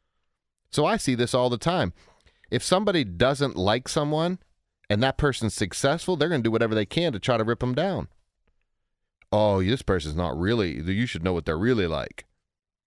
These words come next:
Think about that. Think about the anger and pain that people have when they're trying to rip down others. But in relationships, the reason,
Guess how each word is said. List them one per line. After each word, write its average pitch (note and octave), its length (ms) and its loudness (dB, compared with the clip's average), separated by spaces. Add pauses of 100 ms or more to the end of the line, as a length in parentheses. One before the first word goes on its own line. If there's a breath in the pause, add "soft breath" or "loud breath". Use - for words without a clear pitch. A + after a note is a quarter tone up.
(360)
Think - 160 -4
about - 280 -6
that. - 180 -10
Think D3+ 160 -4
about C3 320 -4
the - 200 -4
anger G#2+ 360 0
and E2+ 120 -2
pain A#2 300 -2
that D#2+ 100 -6
people F2+ 320 -4
have G#2 240 -2
when F2 120 -4
they're E2 80 -6
trying G2 320 -4
to E2 60 -4
rip F#2 300 -4
down F#2+ 360 -2
others. F#2+ 580 -4 (1200 soft breath)
But A#2 140 2
in C3+ 100 2
relationships, D3+ 1080 0
the A2 100 -2
reason, F3+ 400 0